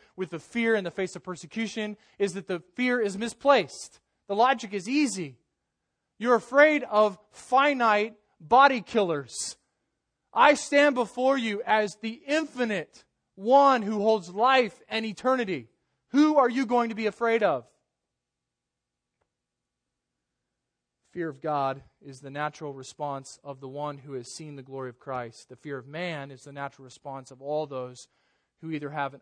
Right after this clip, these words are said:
unclear or no vision of the glory and power of God. Jesus provides for us impeccable logic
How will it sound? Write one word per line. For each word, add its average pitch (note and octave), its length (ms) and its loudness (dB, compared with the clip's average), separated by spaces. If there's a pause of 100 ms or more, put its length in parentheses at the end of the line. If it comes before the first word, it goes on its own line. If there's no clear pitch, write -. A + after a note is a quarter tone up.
unclear E3 720 -8
or C3 240 -12
no D3+ 420 -4
vision B2 420 -12 (840)
of A#2 120 -20
the B2 60 -20
glory B2+ 340 -14
and A2+ 80 -20
power A2 440 -14 (240)
of G#2 160 -20
God. G2 320 -20 (1900)
Jesus D3+ 340 -10
provides C#3+ 420 -4
for D3 140 -12
us C3+ 180 -10
impeccable C3+ 560 -10
logic C3 560 -12